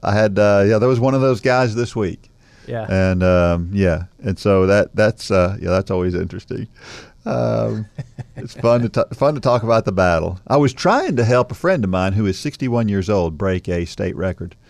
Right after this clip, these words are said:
Speaker 1: um, in the five K, and, uh, it was clear early that he wasn't gonna.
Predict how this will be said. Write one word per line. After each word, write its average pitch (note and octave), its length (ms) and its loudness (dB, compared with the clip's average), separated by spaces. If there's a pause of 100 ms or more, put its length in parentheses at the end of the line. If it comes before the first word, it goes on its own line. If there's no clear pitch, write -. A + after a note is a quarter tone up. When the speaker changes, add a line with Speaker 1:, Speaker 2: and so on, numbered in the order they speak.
(540)
Speaker 1:
um, F2+ 440 -4 (320)
in G#2 220 -6
the E2+ 60 -6
five E2+ 320 -4
K, E2+ 360 -4 (300)
and, F2 340 -6
uh, E2+ 340 -4 (960)
it A2+ 100 -4
was G#2 160 -6
clear G#2 320 0
early F#2+ 320 -2
that D#2 160 -8
he F#2+ 120 -8
wasn't E2+ 360 -6
gonna. E2+ 320 -8